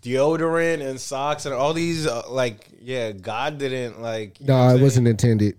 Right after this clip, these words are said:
Speaker 1: Yeah, 'cause
Speaker 2: Yeah.
Speaker 1: but all that kinda, like, just keeps you separated kinda from, um, yeah, or even, like, I mean, not on no, like, veganism, but yeah, like, eating flesh and all that stuff. Like, we're,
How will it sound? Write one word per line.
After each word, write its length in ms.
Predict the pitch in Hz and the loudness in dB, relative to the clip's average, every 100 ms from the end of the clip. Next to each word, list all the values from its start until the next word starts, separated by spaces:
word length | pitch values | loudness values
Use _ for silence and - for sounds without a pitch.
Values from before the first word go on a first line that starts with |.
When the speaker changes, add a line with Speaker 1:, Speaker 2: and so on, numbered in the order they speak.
| _ | _
Speaker 1:
Yeah, 460 | 139 156 143 131 | -8 -4 -4 -4
'cause 100 | 117 | -2
Speaker 2:
Yeah. 180 | 98 87 | 0 2
Speaker 1:
but 180 | 120 127 | 0 -2
all 260 | 123 131 147 | 0 0 2
that 320 | 151 151 - | 4 2 0
kinda, 360 | - 135 139 135 | -4 -4 -2 -2
like, 180 | 123 113 | -2 -4
just 200 | 113 - | -10 -12
keeps 300 | 139 123 135 | -12 -10 -10
you 180 | 131 117 | -8 -8
separated 880 | - 123 123 123 113 110 110 107 | -8 -6 -6 -8 -6 -6 -8 -12
kinda 380 | - 113 110 110 | -14 -16 -14 -16
from, 340 | 104 113 107 107 | -16 -14 -14 -12
um, 200 | 107 101 _ _ _ _ _ _ _ _ | -12 -14 _ _ _ _ _ _ _ _
yeah, 220 | 131 160 127 | -2 0 0
or 160 | 123 | 0
even, 220 | 147 160 | -2 -4
like, 240 | 151 143 - - | -4 -4 -6 -10
I 60 | |
mean, 320 | 123 123 113 101 _ _ _ _ _ _ _ _ | -8 -8 -10 -14 _ _ _ _ _ _ _ _
not 420 | 113 110 113 120 | _ -12 -6 -4
on 160 | 123 120 | -4 -4
no, 300 | 113 110 107 | -6 -6 -6
like, 320 | 101 98 95 85 90 | -8 -12 -12 -14 -16
veganism, 640 | 123 143 123 107 104 104 | -14 -10 -10 -10 -12 -12
but 100 | 95 | -12
yeah, 180 | 113 127 | -8 -8
like, 180 | 110 - | -8 -10
eating 280 | 110 113 | -16 -16
flesh 520 | 104 104 110 110 110 117 | -16 -14 -10 -10 -10 -14
and 100 | 110 | -14
all 120 | 107 | -12
that 160 | 107 104 | -12 -12
stuff. 500 | - 107 107 101 110 | -12 -10 -10 -12 -16
Like, 280 | 101 95 113 | -18 -18 -10
we're, 260 | 123 117 | -8 -8